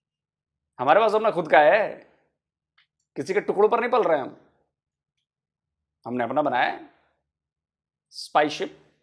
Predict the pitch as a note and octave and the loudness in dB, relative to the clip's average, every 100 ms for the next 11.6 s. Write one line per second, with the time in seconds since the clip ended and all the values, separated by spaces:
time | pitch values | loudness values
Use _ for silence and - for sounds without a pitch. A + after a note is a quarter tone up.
0 | _ _ _ _ _ _ _ _ _ _ | _ _ _ _ _ _ _ _ _ _
1 | _ C3 B2+ C3 D3 D#3 C#3 C3+ C#3 D3 | _ -8 -4 0 0 2 2 2 0 -8
2 | B2+ - - A#2 D3 C#3+ C3 C3+ A2 C3 | -8 -8 -4 -4 -4 -4 -2 0 -2 -6
3 | C3+ A#2+ - - B2 C3+ D#3 D3 D3 B2 | -12 -12 -18 -8 -4 0 0 2 2 0
4 | C#3+ C3 - - _ _ _ _ _ _ | -4 -6 -8 -18 _ _ _ _ _ _
5 | _ _ _ _ _ _ _ B2 A2+ F#3 | _ _ _ _ _ _ _ -12 4 10
6 | B3 A#3 A#3+ G#3 B3+ F3 A2+ - _ _ | 10 10 8 8 8 4 -2 -10 _ _
7 | _ _ _ _ _ - F#3+ F#3 D3+ D#3+ | _ _ _ _ _ -16 -10 -4 -2 0
8 | F#3+ D3+ D3 D3 D3+ A#2 A#2+ D3 - _ | 2 4 6 8 6 6 -4 -10 -12 _
9 | _ _ _ _ _ _ _ B2 B2 G3 | _ _ _ _ _ _ _ -6 2 4
10 | G#3+ G#3 G#3 G3 B3 - - C#3+ C#3+ D3+ | 4 2 2 2 0 -2 -4 -2 0 2
11 | D3 C#3+ A#2+ - F2 | 2 2 -4 -12 -20